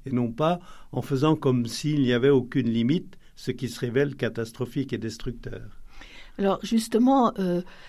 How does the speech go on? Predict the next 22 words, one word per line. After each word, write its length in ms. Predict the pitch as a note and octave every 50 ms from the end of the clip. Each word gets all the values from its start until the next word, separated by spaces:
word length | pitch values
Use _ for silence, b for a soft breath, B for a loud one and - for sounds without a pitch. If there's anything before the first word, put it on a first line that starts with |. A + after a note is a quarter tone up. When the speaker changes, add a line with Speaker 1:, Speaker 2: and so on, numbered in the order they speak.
| b b b b b b b - - - -
Speaker 2:
quel, 280 | - C4+ A3+ A3+ A3+ G#3+
euh, 720 | G3+ G3+ G3 G3 G3 F#3+ F#3+ F#3+ F#3 E3+ - - - - - - - - - - - - -
nous 180 | G3 F#3 F#3 G3
allons 160 | G3 G3 G3
bientôt 360 | F#3+ G3 F#3 F#3 - G#3 G3
rentrer 500 | F#3+ - F#3 F#3+ - - - G#3+ G3+ F#3+
dans 140 | F3+ E3+ F#3
l'avant. 480 | F#3 F#3 G3+ G3 C4 D4+ C4+ A3 F3+ - -
Donc, 400 | - G3 A3+ A3+ A3 A3 A3 -
euh, 140 | A3 G#3 G#3+ B B B B B B B B - - -
euh, 240 | - - D2 - - - - - - - - -
comment 580 | - A3+ A#3+ A#3+ A#3+ B3+ B3 A3+ G3+ F3+ - -
mettre 460 | - G3 G#3+ A3 A3 A#3 - - - -
en 120 | G#3 G3
pratique 580 | - - A3+ G#3+ A3 - - D#4+ - - - b b b b - -
finalement 540 | - - - F#3 F#3+ E3+ F3+ G3 A3+ C4+ D4
ce 100 | C#4+ -
que 120 | - A#3
nous 180 | G#3+ G#3 G#3+ G#3+
venons 520 | G3 F#3+ G3 G#3 G#3+ A3 A#3 A#3 A3+ G#3
d'é-, 220 | F#3+ F3 F3+ F#3 F3
d'échanger ? 640 | F3+ G3+ G#3 - - G#3+ G#3+ G3 - G3 F#3 F#3